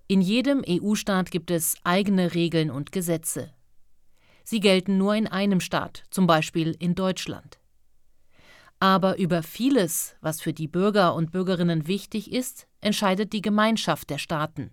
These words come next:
Das heißt, es entscheidet die E U. Die E U entscheidet zum Beispiel über die Sicherheit im Luftverkehr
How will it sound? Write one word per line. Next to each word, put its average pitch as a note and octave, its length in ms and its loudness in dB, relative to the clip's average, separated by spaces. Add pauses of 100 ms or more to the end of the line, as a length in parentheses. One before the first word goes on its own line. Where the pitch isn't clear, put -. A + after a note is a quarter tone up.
(140)
Das - 220 -10
heißt, G3 400 0 (440)
es C4 140 4
entscheidet E3+ 680 0 (140)
die G3 320 -4
E - 40 -6
U. F3+ 220 -4 (1400)
Die F#3 280 -2 (100)
E - 40 2
U C4+ 240 0
entscheidet F3+ 600 0
zum F3 160 0
Beispiel F3 640 0 (720)
über F#3 240 4
die E3+ 160 -2
Sicherheit F#3 540 0
im E3 120 -2
Luftverkehr E3 720 -6